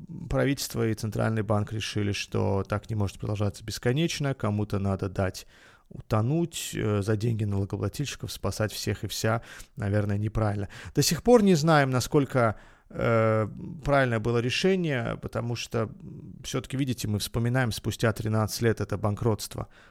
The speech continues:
Может быть, все-таки можно было спасти, ну, играть так играть, да. Одних спасли, других спасли. Или, а, м, дать слиться с кем-то. Но это легко сказать, на самом деле. А, посмотрев фильм, например, «Уолл-стрит», часть вторая,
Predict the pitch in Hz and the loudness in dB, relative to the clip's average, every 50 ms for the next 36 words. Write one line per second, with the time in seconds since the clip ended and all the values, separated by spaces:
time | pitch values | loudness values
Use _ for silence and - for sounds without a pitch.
0 | - - - 123 123 110 104 110 - - 120 113 - - 117 110 117 113 101 110 | -12 0 2 4 4 4 2 0 2 2 0 0 0 -2 0 2 2 2 2 0
1 | 107 98 110 104 101 - - - 107 - - - - 127 131 131 - - - - | 0 2 2 2 2 0 0 -2 0 0 -2 -2 0 0 0 0 -4 -10 -12 -6
2 | 107 113 107 104 101 - 120 123 117 - - 104 - 110 101 113 110 98 87 - | -4 -2 -2 0 2 4 4 4 4 2 -2 -4 -4 -2 0 0 0 0 -2 -4
3 | - 107 101 104 101 - - - - - _ _ 110 110 104 98 113 123 113 - | -6 -6 -4 -6 -6 -10 -18 -20 -20 -20 _ _ -6 -6 -4 -4 -4 -4 -4 -4
4 | - 110 104 - - 113 104 101 101 101 101 120 107 - - - 101 - - 110 | -4 -4 -4 -4 -4 -4 -4 -4 -6 -6 -6 -6 -8 -8 -6 -6 -6 -4 -4 0
5 | 123 139 139 131 127 123 117 - - - 117 107 107 107 104 101 104 - - - | 4 4 6 6 6 6 4 4 2 4 4 4 4 4 2 0 -2 -6 -8 -10
6 | - - - - - - - - - 131 123 120 - - - 127 131 131 - - | -12 -12 -12 -12 -12 -12 -4 4 6 6 6 6 4 -2 0 2 2 2 2 0
7 | - 113 - - 127 117 107 - 135 160 196 202 202 - - - - 156 156 156 | -6 -6 -2 -2 -2 -2 0 0 2 4 4 2 2 0 -18 -4 -2 2 2 2
8 | - - - 165 - - - 147 123 139 120 98 - - 107 - 131 117 110 110 | 2 4 2 2 4 4 2 4 6 4 4 2 2 -4 -4 -2 -2 -2 -2 -2
9 | - 123 113 110 - - - - - - - - - - - 113 113 110 107 107 | -2 0 0 -2 -4 -6 -16 -20 -20 -20 -20 -20 -8 -4 -2 0 2 4 2 2
10 | 104 - _ - - - - - _ 139 123 - 135 127 123 - 147 151 135 - | 0 -2 _ -16 -16 -14 -16 -10 _ -4 -4 0 0 -2 0 2 2 0 0 0
11 | - - 156 151 135 127 117 110 - 123 123 127 131 135 120 110 123 120 120 - | 0 2 2 2 2 2 -2 0 0 2 2 4 4 4 4 2 2 2 0 0
12 | - 123 120 117 - - 120 117 110 - - - 120 117 131 143 151 151 135 123 | 0 -2 -2 -2 0 2 2 2 2 -2 0 2 2 4 6 4 4 4 2 0